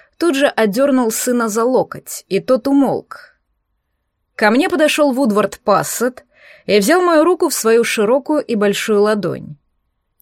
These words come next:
«Леди Тревор, сейчас я волью в вас часть своей магии. Это будет исключительно водная стихия. Все должно быть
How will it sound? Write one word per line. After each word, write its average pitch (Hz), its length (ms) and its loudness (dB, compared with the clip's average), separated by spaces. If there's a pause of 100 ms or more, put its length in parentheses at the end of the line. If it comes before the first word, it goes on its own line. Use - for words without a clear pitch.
(340)
«Леди 196 380 2
Тревор, 208 600 -4
сейчас - 420 -4
я 196 100 4
волью 202 300 2
в 170 80 -6
вас 247 420 -2
часть 190 380 -4
своей 220 300 0
магии. 185 680 -6 (480)
Это 277 220 2
будет 254 340 0
исключительно 226 760 -2
водная 160 360 -4
стихия. 143 600 -10 (460)
Все 208 280 -2
должно 226 420 -2
быть 175 320 -8